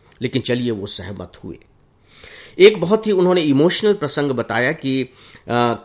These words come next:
खासकर जब आप गोलकीपर बनना चाहते हैं तो आपको पैड वगैरह खरीदने पड़ते हैं, जो काफ़ी महंगे आते थे, हैं। तो उन्होंने अपने पिता से कहा कि मुझे ये खरीदना है और मुझे पैसे चाहिए।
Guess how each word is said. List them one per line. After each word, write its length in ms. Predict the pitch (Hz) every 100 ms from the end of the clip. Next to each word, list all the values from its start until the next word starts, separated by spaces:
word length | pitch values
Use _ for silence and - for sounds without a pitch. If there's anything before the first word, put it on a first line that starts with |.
| -
खासकर 460 | 160 165 - 143
जब 320 | 127 131 120 -
आप 320 | 113 117 110
गोलकीपर 720 | 135 196 208 - 135 - 131
बनना 460 | 113 98 120 117 113
चाहते 420 | 113 98 - 113
हैं 100 | 131
तो 80 | 123
आपको 200 | 117 117
पैड 320 | - 110 107
वगैरह 260 | 104 101 101
खरीदने 400 | 101 101 107 101
पड़ते 300 | 90 90 139
हैं, 80 |
जो 100 | 131
काफ़ी 300 | 101 95 -
महंगे 320 | 104 92 160 151
आते 360 | 101 110 120 151
थे, 40 |
हैं। 360 | 110 143 107 -
तो 100 | 120
उन्होंने 260 | 110 107
अपने 200 | 98 101
पिता 240 | 98 92 90
से 140 | 87
कहा 220 | - 131
कि 160 | 135 98
मुझे 200 | 95 95
ये 60 |
खरीदना 440 | 82 82 120 156 123
है 100 | 98
और 100 | 90
मुझे 180 | 87 90
पैसे 320 | 135 170 139
चाहिए। 380 | - 90 -